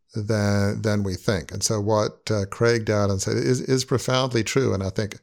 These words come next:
all our guests on this series and indeed on the podcast in general bear that out. They've accomplished things. If you said to them before, "Do you think this was possible?" they'd say,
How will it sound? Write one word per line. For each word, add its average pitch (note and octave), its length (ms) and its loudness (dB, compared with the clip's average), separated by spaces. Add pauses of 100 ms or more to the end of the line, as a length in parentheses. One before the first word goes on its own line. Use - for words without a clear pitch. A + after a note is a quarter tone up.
(640)
all B2 220 6
our G#2+ 160 4
guests G#2 420 2
on G2 100 2
this F#2 140 0
series G2+ 380 0
and G2 100 -2
indeed F#2+ 240 -2
on F#2 120 -2
the F#2 80 -4
podcast G#2 500 -4
in G2 80 -4
general G2+ 480 0
bear G#2 280 0
that G2+ 160 2
out. A2 340 0 (380)
They've A#2+ 180 2
accomplished A#2+ 580 0
things. G#2 340 0
If G2 140 -4
you G2+ 160 -2
said B2 320 0
to A#2 100 0
them G#2 140 0
before, G2+ 400 -2
"Do G2 60 -2
you F#2 60 -2
think A2+ 180 -4
this A2+ 260 -6
was - 100 -8
possible?" A#2+ 460 0
they'd G#2+ 180 -4
say, G#2 380 -2